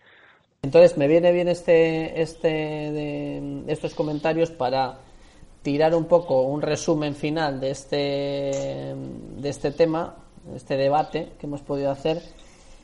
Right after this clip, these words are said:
Y entonces tenemos la, el debate entre la tesitura de ahora de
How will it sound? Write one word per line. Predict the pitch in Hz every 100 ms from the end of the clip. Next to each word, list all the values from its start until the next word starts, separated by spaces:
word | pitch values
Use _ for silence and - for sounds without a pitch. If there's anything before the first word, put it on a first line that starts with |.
| - - 160
Y | 147 147 143 143 147
entonces | 147 160 175 170
tenemos | 170 165 175 170
la, | 170 156 160
el | 160
debate | 160 170 165
entre | 170 156 147 139 - - - 50 - - 71 85 101
la | 151
tesitura | 151 151 156 185 175 156
de |
ahora | 156 160 147
de | 143 139